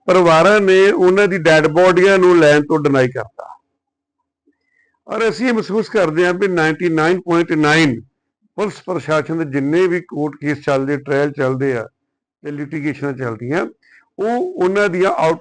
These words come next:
of way ਜਾਣ ਕਰਕੇ ਆ। ਜਦੋਂ ਕਾਨੂੰਨ ਦੇ ਦਾਇਰੇ ਤੋਂ ਬਾਹਰ ਹੁੰਦੇ ਨੇ, ਤਾਂ ਫਿਰ ਉਹਨਾਂ ਦੀਆਂ ਇਸ ਤਰ੍ਹਾਂ ਇਫੈਕਟ ਹੁੰਦੀਆਂ। ਪੰਜਾਬ ਦੇ ਵਿੱਚ ਪੁਲਿਸ ਪ੍ਰਸ਼ਾਸਨ ਜੋ ਬ੍ਰਿਟਿਸ਼ ਅੰਪਾਇਰ ਵੇਲੇ ਦੀ ਆ, ਉਹਦੇ 'ਚ ਸੋਧ ਦੀ ਲੋੜ ਆ, ਉਹਦੇ ਵਿੱਚ ਲੋੜੀਂਦੀ ਸੋਧ ਕੀਤੀ ਜਾਵੇ,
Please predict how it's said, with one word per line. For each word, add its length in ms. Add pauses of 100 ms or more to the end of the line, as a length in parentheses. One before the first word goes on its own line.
of 120
way 360
ਜਾਣ 220
ਕਰਕੇ 440
ਆ। 180
ਜਦੋਂ 260
ਕਾਨੂੰਨ 360
ਦੇ 120
ਦਾਇਰੇ 220
ਤੋਂ 120
ਬਾਹਰ 340
ਹੁੰਦੇ 280
ਨੇ, 220 (400)
ਤਾਂ 140
ਫਿਰ 280
ਉਹਨਾਂ 220
ਦੀਆਂ 220
ਇਸ 80
ਤਰ੍ਹਾਂ 320
ਇਫੈਕਟ 380
ਹੁੰਦੀਆਂ। 380 (800)
ਪੰਜਾਬ 840
ਦੇ 180
ਵਿੱਚ 440 (100)
ਪੁਲਿਸ 300
ਪ੍ਰਸ਼ਾਸਨ 640
ਜੋ 160
ਬ੍ਰਿਟਿਸ਼ 420 (160)
ਅੰਪਾਇਰ 440
ਵੇਲੇ 240
ਦੀ 200
ਆ, 120 (640)
ਉਹਦੇ 200
'ਚ 60
ਸੋਧ 380
ਦੀ 160
ਲੋੜ 280
ਆ, 120
ਉਹਦੇ 160
ਵਿੱਚ 220
ਲੋੜੀਂਦੀ 460
ਸੋਧ 280
ਕੀਤੀ 340
ਜਾਵੇ, 400